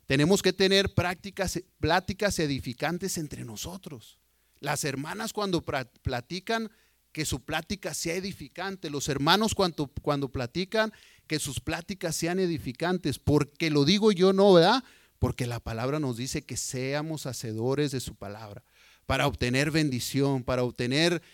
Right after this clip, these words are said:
eh, eh, sabidu-, sabiduría de parte de Dios y para que el Señor nos siga guiando y nos enseñe qué es lo que nosotros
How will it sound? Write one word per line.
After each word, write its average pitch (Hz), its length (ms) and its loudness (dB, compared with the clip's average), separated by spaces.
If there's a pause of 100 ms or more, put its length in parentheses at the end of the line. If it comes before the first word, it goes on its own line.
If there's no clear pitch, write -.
(140)
eh, 131 1120 -8
eh, - 40 -12 (240)
sabidu-, 147 680 4
sabiduría 151 760 4
de 139 120 2
parte 160 380 -6
de 143 100 -4
Dios 143 360 -2
y 127 40 -8
para 147 240 -2
que - 80 -4
el 139 80 0
Señor 143 340 0
nos 185 140 2
siga 185 320 -2
guiando 190 480 0
y - 20 -4
nos 170 180 0
enseñe 185 640 0
qué 180 240 0
es 214 60 0
lo 220 120 2
que 175 120 -4
nosotros 185 600 -2